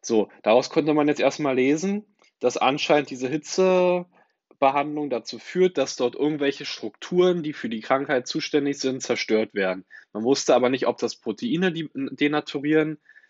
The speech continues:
äh, sind oder ob das D N A ist, die zerstört wird durch die Hitze. Und man hat jetzt,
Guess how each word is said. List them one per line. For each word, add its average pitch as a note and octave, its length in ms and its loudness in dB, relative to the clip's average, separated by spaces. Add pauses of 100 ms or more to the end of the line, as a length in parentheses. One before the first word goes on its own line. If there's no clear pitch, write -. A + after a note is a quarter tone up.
(160)
äh, C#3 560 0
sind D#3+ 520 -2 (380)
oder B2 260 4
ob A#2+ 160 2
das B2+ 320 -2
D B2 120 2
N A2+ 120 0
A G#2 200 0
ist, A2 180 -8
die A2 80 -10
zerstört G#2+ 480 -6
wird G#2+ 140 -8
durch G#2 140 -4
die G2+ 140 -4
Hitze. F#2+ 380 -8 (640)
Und B2 480 0 (480)
man A#2 260 -2
hat B2+ 160 -2
jetzt, - 640 0